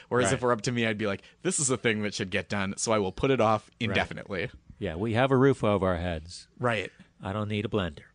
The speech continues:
Speaker 1: Yes, exactly. <laughs> How, how often do I blend?
Speaker 2: Do, um, is she in show business? I don't know if I've met her.
Speaker 1: She is. I don't know if you met her either. She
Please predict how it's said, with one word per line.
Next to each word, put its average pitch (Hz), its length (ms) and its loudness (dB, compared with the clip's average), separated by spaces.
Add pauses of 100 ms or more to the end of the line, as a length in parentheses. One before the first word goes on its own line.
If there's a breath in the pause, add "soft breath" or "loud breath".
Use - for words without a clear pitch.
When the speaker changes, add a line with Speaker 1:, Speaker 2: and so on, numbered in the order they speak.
(300)
Speaker 1:
Yes, - 440 -4
exactly. 127 480 0
<laughs> - 100 -6
How, 202 240 2
how 202 220 4
often 143 180 0
do 117 100 0
I 104 100 4
blend? 92 360 -6 (500 loud breath)
Speaker 2:
Do, 127 280 6
um, 110 420 2
is 101 100 -2
she - 160 -6
in 110 80 -4
show 120 220 -4
business? 147 320 -8
I 131 100 -4
don't 190 120 -2
know 190 80 2
if - 80 -4
I've 110 180 0
met 165 200 -2
her. 82 180 -6
Speaker 1:
She 175 480 -2
is. 123 320 -6
I 170 100 -4
don't 254 140 -4
know 277 80 0
if 262 120 -8
you 226 60 -6
met 226 120 -4
her 233 60 -4
either. 226 360 -6
She 170 380 0